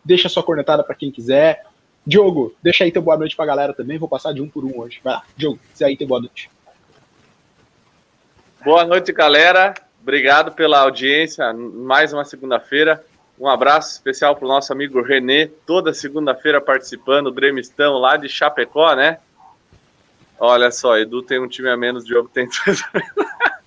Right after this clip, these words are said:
Speaker 2: É isso aí.
Speaker 1: É verdade.
Speaker 2: Tá bravo. Vamos terminar em quarto. Mas o Palmeiras também terminou em quarto e diz que é o qua-, o quarto melhor time do mundo. Então eu sou o quarto
Speaker 1: <laughs>
Speaker 2: melhor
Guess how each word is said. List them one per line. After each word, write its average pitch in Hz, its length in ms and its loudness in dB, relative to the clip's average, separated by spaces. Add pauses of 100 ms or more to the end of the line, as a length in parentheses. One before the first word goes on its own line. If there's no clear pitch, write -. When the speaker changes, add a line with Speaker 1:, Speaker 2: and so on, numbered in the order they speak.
(480)
Speaker 2:
É 165 140 4
isso 165 240 -2
aí. 151 260 2
Speaker 1:
É 135 140 0
verdade. 135 340 0
Speaker 2:
Tá 147 140 4
bravo. 151 480 4 (380)
Vamos 170 260 2
terminar 180 720 0 (460)
em 151 120 -4
quarto. 160 680 4 (320)
Mas 151 200 2
o 175 100 0
Palmeiras 175 440 4
também 175 260 0
terminou 170 380 0
em 170 60 -4
quarto 165 440 4
e 185 60 -6
diz 170 240 -8
que 185 100 -4
é 175 60 4
o 170 80 2
qua-, 160 300 4
o 151 580 0
quarto 160 340 2
melhor 151 280 2
time 160 200 -10
do 147 120 -10
mundo. 147 260 -4
Então 135 240 -4
eu 147 140 0
sou 156 260 -4
o 151 40 -10
quarto 147 440 2
Speaker 1:
<laughs> - 20 -12
Speaker 2:
melhor 139 720 4